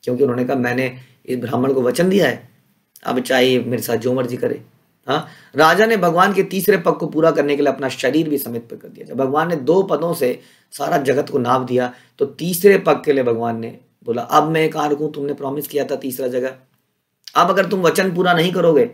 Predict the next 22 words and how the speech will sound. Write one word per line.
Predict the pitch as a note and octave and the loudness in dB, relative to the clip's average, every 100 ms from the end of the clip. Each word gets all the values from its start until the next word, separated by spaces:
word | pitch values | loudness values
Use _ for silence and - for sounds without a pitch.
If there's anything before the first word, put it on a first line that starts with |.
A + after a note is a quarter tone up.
| - _ _ | -12 _ _
तो | C3+ | -4
तुम्हें | - D3+ C#3 | -2 -2 0
दंडित | C3 C3+ C3+ C3 | 0 0 -2 -4
किया | - - | -12 -18
जाएगा।" | - - _ _ _ _ _ _ _ _ _ _ _ _ _ - | -20 -20 _ _ _ _ _ _ _ _ _ _ _ _ _ -6
उन्होंने | C#3+ C#3+ | -2 0
कहा, | C3+ | 0
"मैं | B2+ C3 | 0 -2
अपने | - - B2+ | -2 -4 -2
आप | B2 A#2 | -2 -2
को | B2+ | -4
आपको | B2 - | -4 -4
देता | - - F3+ | -6 -6 -8
हूँ।" | - - _ _ _ _ _ _ | -12 -18 _ _ _ _ _ _
हम्म? | C3+ C#3+ _ _ _ _ _ _ - | -12 -12 _ _ _ _ _ _ -4
और | C#3+ | -2
उसके | G#3 D#3 | 0 0
बाद | C3+ C#3 F#3 F#3+ | 2 4 4 4
में, | C#3 B2 - _ _ _ | 0 -2 -8 _ _ _
आ, | - - - - | -12 -12 -14 -14
बलि | A#2 B2+ D3 | -4 0 0
महाराज | C#3 B2 C3+ B2 A#2 | 0 0 0 -2 -8